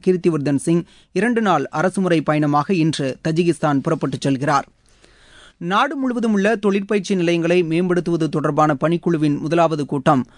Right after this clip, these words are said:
மத்திய திறன் மேம்பாட்டுத்துறை இணையமைச்சர் திரு ஜெயந்தி சௌத்ரி தலைமையில் புதுதில்லியில் இன்று நடைபெறுகிறது. மன்னார்குடி மற்றும் உளுந்தூர்பேட்டை அருகே ஏற்பட்ட இருவேறு சாலை விபத்துகளில் உயிரிழந்த மாணவர்கள் ஐந்து பேரின் குடும்பத்தினருக்கு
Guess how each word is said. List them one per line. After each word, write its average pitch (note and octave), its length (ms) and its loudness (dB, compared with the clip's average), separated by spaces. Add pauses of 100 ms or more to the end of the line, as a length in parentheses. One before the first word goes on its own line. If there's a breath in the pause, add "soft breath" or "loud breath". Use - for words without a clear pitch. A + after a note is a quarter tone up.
(160 soft breath)
மத்திய E3+ 440 0
திறன் F3 260 0
மேம்பாட்டுத்துறை D#3 600 0
இணையமைச்சர் D3+ 520 2
திரு E3 240 -2
ஜெயந்தி D#3+ 380 0
சௌத்ரி D3 300 -2
தலைமையில் D3 420 0
புதுதில்லியில் D#3 600 0
இன்று D#3+ 320 0
நடைபெறுகிறது. C#3+ 640 0 (1300 loud breath)
மன்னார்குடி F3 520 0
மற்றும் D3+ 480 0
உளுந்தூர்பேட்டை E3 640 0
அருகே D3 280 0
ஏற்பட்ட D#3 560 0
இருவேறு E3+ 440 0
சாலை D3+ 340 0
விபத்துகளில் C#3+ 640 0
உயிரிழந்த D3 460 2
மாணவர்கள் C#3+ 580 0
ஐந்து D#3 340 0
பேரின் C#3+ 320 0
குடும்பத்தினருக்கு C#3+ 800 0